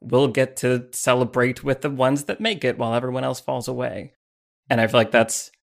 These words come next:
also not a, a healthy way to approach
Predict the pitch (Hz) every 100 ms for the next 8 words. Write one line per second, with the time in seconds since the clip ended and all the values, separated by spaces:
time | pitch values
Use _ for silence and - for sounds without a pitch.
0 | _ _ 123 123 - 120 113 110 107 -
1 | - - - 117 - 117 110 98 95 -
2 | _ _ - 110 117 107 107 107 - 113
3 | - - - 117 120 -